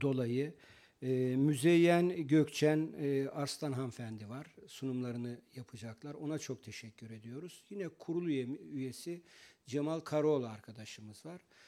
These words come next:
Çok te-, e, onlara çok teşekkür ediyoruz. Bir de çok pratik hareket ediyoruz. Yani, e, kısa sürede hazırlandı. E, şöyle bir, e,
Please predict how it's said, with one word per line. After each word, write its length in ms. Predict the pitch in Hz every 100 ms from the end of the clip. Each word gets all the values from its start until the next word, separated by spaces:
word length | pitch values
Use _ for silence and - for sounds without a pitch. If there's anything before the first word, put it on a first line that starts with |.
| _
Çok 260 | - 196 -
te-, 80 | 160
e, 380 | 247 151 143
onlara 360 | 165 165 180 170
çok 280 | - 170 -
teşekkür 480 | 160 - 156 - 156
ediyoruz. 600 | 117 110 107 151 - _ _ _ _ _ _
Bir 140 | 233 220
de 100 | 208
çok 300 | 190 196 -
pratik 380 | 190 190 202 160
hareket 420 | 147 131 131 131
ediyoruz. 640 | 113 117 117 127 156 - - _ -
Yani, 480 | 151 147 143 139 139 - 139
e, 380 | 135 131 131 131
kısa 340 | - 139 185
sürede 380 | - 147 135 123
hazırlandı. 920 | 110 117 107 117 117 117 117 175 202 _ _ _ _ _ _
E, 60 | 143 139 139 135 135 131 131 135
şöyle 460 | 123 - 180 165 143
bir, 380 | 156 156 -
e, 40 | -